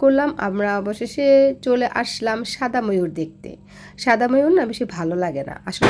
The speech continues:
কালারফুল ময়ূরই বেশি ভালো লাগে। আমি ভয়েস ওভার একটু দেরি করে দিচ্ছি, আজকে একত্রিশে ডিসেম্বর,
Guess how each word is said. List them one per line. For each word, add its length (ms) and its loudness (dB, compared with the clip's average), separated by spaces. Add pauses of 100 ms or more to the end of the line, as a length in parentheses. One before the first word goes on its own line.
(140)
কালারফুল 480 0
ময়ূরই 460 0 (120)
বেশি 220 0
ভালো 320 -6
লাগে। 300 -8 (1300)
আমি 200 2
ভয়েস 320 4
ওভার 180 0
একটু 120 -4
দেরি 240 0
করে 240 2
দিচ্ছি, 500 -4
আজকে 340 -4
একত্রিশে 380 -4
ডিসেম্বর, 840 -2